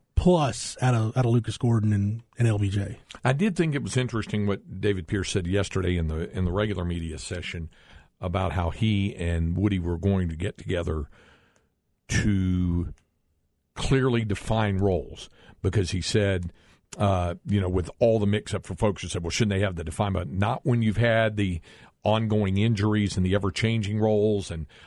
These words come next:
Speaker 2: LeBaron Johnson moving from the bullpen into the rotation and moving from the third game starter to the second game starter and the return of Tanner Witt. There's a whole myriad of reasons why.
Speaker 1: And then who do you use to piggyback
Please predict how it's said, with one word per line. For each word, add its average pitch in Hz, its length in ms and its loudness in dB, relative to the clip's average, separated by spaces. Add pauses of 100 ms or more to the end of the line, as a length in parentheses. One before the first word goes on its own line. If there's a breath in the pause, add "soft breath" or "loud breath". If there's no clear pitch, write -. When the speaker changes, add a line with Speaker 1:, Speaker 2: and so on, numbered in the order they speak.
(100)
Speaker 2:
LeBaron 101 340 2
Johnson 104 360 0
moving 107 260 2
from 117 200 0
the 110 80 2
bullpen 107 580 0
into 110 280 0
the 123 80 2
rotation 113 800 0 (220 loud breath)
and 87 140 -6
moving 110 360 2
from 113 500 0 (300 soft breath)
the 98 80 -2
third 120 340 2
game 113 240 0
starter 117 360 0
to 107 160 -4
the 98 100 -6
second 117 460 0
game 110 200 0
starter 110 460 0
and 95 140 -2
the 82 40 -6
return 104 380 0
of 113 100 0
Tanner 117 300 -2
Witt. 107 300 2 (220 loud breath)
There's 104 100 -2
a 107 80 2
whole 165 180 4
myriad 131 560 0
of 95 100 0
reasons 98 380 0
why. 101 120 2
Speaker 1:
And 117 100 8
then 117 100 6
who 151 120 6
do 135 60 -2
you 127 120 4
use 120 240 2
to 110 100 -2
piggyback 123 600 0